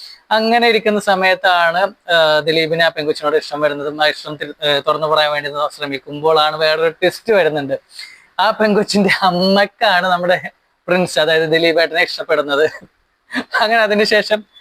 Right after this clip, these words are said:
അത് ഒഴിവാക്കി ആ ഒരു കഥാപാത്രം അവിടെ പോകുന്നുണ്ട്. പിന്നീട് വിവാഹം കഴിക്കുന്നതാണ് ഇതിലെ നായികയായിട്ട് വരുന്നത്.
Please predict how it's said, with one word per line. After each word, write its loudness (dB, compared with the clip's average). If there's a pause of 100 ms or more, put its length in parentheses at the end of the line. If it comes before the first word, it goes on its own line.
(220)
അത് 2
ഒഴിവാക്കി 4
ആ 4
ഒരു 0
കഥാപാത്രം 0
അവിടെ 0
പോകുന്നുണ്ട്. 0
പിന്നീട് 0 (220)
വിവാഹം 0
കഴിക്കുന്നതാണ് 0 (440)
ഇതിലെ 2
നായികയായിട്ട് 0
വരുന്നത്. -2